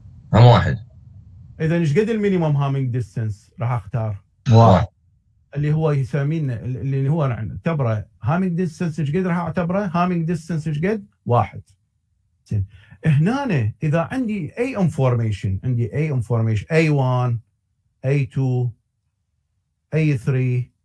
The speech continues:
Speaker 2: فرضا، ثلاثة. كم possible code words أقدر أطلع من عندهن؟ بغض النظر عن الكوركشنز،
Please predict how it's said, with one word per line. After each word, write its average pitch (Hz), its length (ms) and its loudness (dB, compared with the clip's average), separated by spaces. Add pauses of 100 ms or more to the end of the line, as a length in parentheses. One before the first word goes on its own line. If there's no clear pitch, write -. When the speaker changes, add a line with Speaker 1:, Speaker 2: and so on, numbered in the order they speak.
(680)
Speaker 2:
فرضا، 98 500 0 (500)
ثلاثة. 98 440 0 (720)
كم 254 220 2
possible 156 520 4
code 139 240 0
words 120 320 -2
أقدر 123 360 -4
أطلع 104 360 -4
من 104 140 -4
عندهن؟ 95 400 -4 (1700)
بغض 156 320 2
النظر 170 340 0
عن 143 180 -2
الكوركشنز، 113 1000 -4